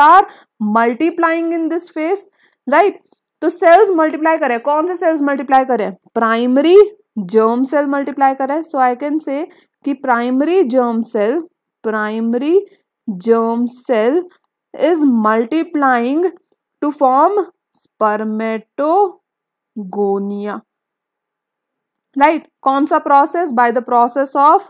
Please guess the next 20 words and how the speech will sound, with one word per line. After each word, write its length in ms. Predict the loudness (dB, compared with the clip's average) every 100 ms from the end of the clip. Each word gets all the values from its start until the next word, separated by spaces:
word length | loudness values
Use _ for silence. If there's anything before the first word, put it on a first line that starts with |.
| _ _ _ _ _ _ -14 -8
mitosis, 1080 | -6 -4 -6 -4 -2 -2 -4 -8 -10 -10 -14 _ _ _ _ _ _ _ _ _ _ 2
राइट? 280 | 2 2
इक्वेशनल 560 | -4 -2 0 0 0 -2
डिवीजन 440 | -2 -2 -2 -2 -2
है, 280 | -2 -2
number 300 | -2 -2 0
of 100 | -2 -2
chromosomes 760 | -2 -2 -2 0 2 0 -4 -12 _ _ -8
सेम 300 | -6 -4 -4
रहेंगे। 460 | -4 -6 -6 -8 -10 _ _ _ _ 2
अब 260 | 2 2 -10 _ _ _ _ _ _ _ _
बात 360 | -8 0 0 0
ये 100 | -2
आती 300 | -2 -4 -6
है 180 | -14 -14 _ _ -10
कि 100 | -10 -4
क्यों 260 | -2 0
हो 80 | -2
रहा 120 | -4
है? 120 | -8